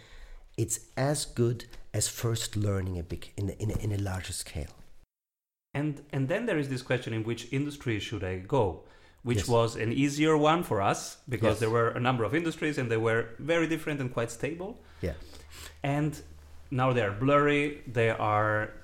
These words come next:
Speaker 2: emergent, they are exploding, imploding.
Speaker 1: Yeah.
Speaker 2: And then there are some exponential parts. And then how do we say to young people how to find their right job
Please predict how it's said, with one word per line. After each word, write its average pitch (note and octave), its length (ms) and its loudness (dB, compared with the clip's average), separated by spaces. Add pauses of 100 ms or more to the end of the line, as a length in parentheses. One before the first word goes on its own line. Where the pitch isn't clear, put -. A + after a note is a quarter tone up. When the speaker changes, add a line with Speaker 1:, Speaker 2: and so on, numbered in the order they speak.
(100)
Speaker 2:
emergent, D#3+ 800 2 (220)
they A#2+ 260 4
are A2 1160 2 (140)
exploding, D3+ 680 2
imploding. D3+ 720 4 (400)
Speaker 1:
Yeah. F#2+ 160 0 (420)
Speaker 2:
And B2+ 200 2
then B2 260 2
there A2 160 2
are G#2+ 140 4
some G#2+ 280 -2
exponential D3+ 640 -2
parts. D3 540 4 (160)
And C#3 220 2
then C#3+ 320 2 (2750)
how D#3 240 4
do F3+ 180 2
we D3+ 380 2
say C3+ 320 4
to B2+ 120 0
young A#2 300 4
people B2 280 -2
how B2 160 6
to C3 140 0
find B2+ 380 0
their B2+ 200 6
right B2+ 340 2
job C#3 420 0